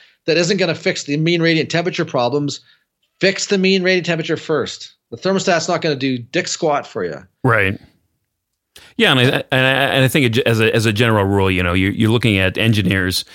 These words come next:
Speaker 2: you know, hey, there, there i-, is that trade-off between the, the building enclosure and your, your, uh, the size of your plant. Um, and I,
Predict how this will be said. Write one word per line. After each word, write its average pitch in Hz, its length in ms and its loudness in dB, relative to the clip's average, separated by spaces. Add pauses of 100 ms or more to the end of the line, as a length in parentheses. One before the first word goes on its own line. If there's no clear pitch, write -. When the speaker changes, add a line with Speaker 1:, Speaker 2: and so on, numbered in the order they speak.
(220)
Speaker 2:
you 113 100 -2
know, 101 160 2
hey, 117 360 0
there, 123 600 -2
there 120 220 2
i-, 135 360 -2
is 151 260 2
that 101 180 2
trade-off 92 500 0
between 90 460 -4
the, 87 240 -2
the 87 120 -6
building 101 280 -2
enclosure 90 560 -2
and 87 300 -4
your, 87 300 -4 (320)
your, 87 680 -4
uh, 58 400 -4
the 98 120 -8
size 90 300 -2
of 87 60 -6
your 80 80 -6
plant. 82 480 -4 (360)
Um, 95 360 -2
and 127 100 0
I, 113 120 2